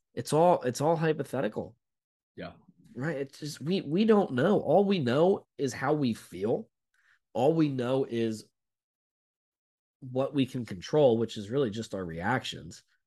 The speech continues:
Speaker 1: not our emotions. I mean, Lord
Speaker 2: Yeah.
Speaker 1: knows I can't control my emotions around this.
Speaker 2: <laughs>
Speaker 1: Um, <clears throat> you know, but we can control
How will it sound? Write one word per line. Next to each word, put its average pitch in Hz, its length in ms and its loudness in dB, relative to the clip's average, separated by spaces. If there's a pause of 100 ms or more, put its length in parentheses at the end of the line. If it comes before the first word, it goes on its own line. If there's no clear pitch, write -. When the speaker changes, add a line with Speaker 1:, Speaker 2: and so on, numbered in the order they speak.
(160)
Speaker 1:
not 117 140 4
our 95 140 2
emotions. 85 640 -4 (560)
I - 60 -14
mean, - 140 -16
Lord 107 320 2
Speaker 2:
Yeah. 127 80 6
Speaker 1:
knows 98 100 0
I 85 80 -8
can't 95 180 -6
control 104 240 -4
my 87 120 -6
emotions 90 420 0
around 80 220 -10
this. - 260 -6
Speaker 2:
<laughs> - 40 -14 (840)
Speaker 1:
Um, 120 360 2 (140)
<clears throat> - 140 -20
you - 440 2
know, 139 120 8
but 143 120 4
we 143 100 6
can 147 240 0
control 120 640 0